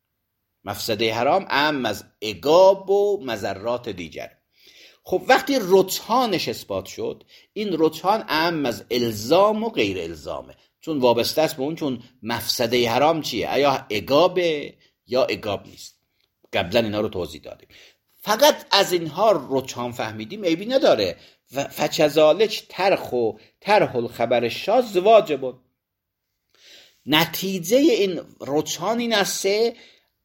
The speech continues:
خبر شاذ و کنار گذاشتن می‌شه واجب، چون اونجا اصلاً ما دنبال رجحان بودیم.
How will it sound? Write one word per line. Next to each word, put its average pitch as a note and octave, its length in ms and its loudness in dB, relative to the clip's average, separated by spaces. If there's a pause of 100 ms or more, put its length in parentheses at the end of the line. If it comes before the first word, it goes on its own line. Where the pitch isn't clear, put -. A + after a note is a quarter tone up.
(160)
خبر C3+ 540 2
شاذ B2+ 460 -4
و B2+ 60 -2
کنار C3+ 420 -4
گذاشتن C3+ 520 0
می‌شه G3+ 220 0
واجب، G2+ 460 0 (120)
چون G#3+ 180 -12
اونجا A3 320 2
اصلاً A#3+ 180 0
ما A#3+ 140 0
دنبال G#3+ 480 2
رجحان A#3 440 4
بودیم. A#2 500 -2